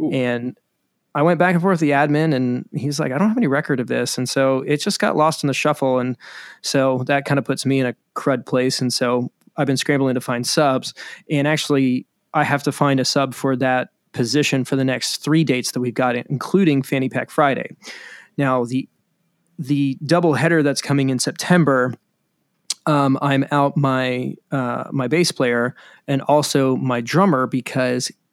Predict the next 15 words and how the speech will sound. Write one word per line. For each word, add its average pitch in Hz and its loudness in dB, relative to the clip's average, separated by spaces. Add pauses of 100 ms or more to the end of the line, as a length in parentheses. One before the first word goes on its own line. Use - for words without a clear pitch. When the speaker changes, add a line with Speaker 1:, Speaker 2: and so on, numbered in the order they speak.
(160)
Speaker 2:
at 143 -6 (480)
the 135 0
end 147 2
of 123 -4
next 143 0
week, 120 -4 (400)
he 147 2
is 135 0
getting 127 -2
four 160 0
screws 147 2
removed 143 4
from 139 -2
his 131 -2
spine. 120 0